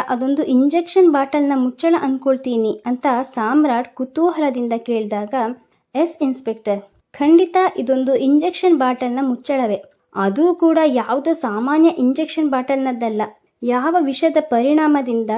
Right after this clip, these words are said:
ಸೌಗಂಧಿಕಾ ದೇವಿಯವರ ಕೊಲೆಯಾಗಿದೆಯೋ, ಇದು ಅದೇ ವಿಷದ ಇಂಜೆಕ್ಷನ್ ಬಾಟಲ್ನ ಮುಚ್ಚಳ. ಆ, ಹಾಗಂತ ಇನ್ಸ್‌ಪೆಕ್ಟರ್, ಇನ್ನೊಂದು ಮುಖ್ಯವಾದ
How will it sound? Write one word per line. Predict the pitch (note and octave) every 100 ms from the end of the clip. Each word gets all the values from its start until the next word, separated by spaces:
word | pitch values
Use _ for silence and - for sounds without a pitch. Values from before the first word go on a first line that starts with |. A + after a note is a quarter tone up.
| B3+
ಸೌಗಂಧಿಕಾ | A#3+ G#3+ C#4+ D#4 E4 E4+ E4
ದೇವಿಯವರ | D4+ D4+ D4 D4 C#4+ C#4+
ಕೊಲೆಯಾಗಿದೆಯೋ, | C#4 G#3+ A#3+ C#4 C4 A#3 A3 B3 G#3 B3 - _ -
ಇದು | A3 B3
ಅದೇ | B3 G#3 B3 D#4+
ವಿಷದ | D4 C#4+ C4+ -
ಇಂಜೆಕ್ಷನ್ | B3 B3 B3 C4+ B3+
ಬಾಟಲ್ನ | A3+ A3+ A#3 A#3+
ಮುಚ್ಚಳ. | B3+ A3+ G#3+ G#3 - _ -
ಆ, | B3+ G#3 - _ -
ಹಾಗಂತ | A3+ C#4 E4+ D#4+ A3 C4+ -
ಇನ್ಸ್‌ಪೆಕ್ಟರ್, | C4 - C#4+ C#4 C4+
ಇನ್ನೊಂದು | C4+ D#4+ A4 G4
ಮುಖ್ಯವಾದ | D4 C4+ E4 D4+ C#4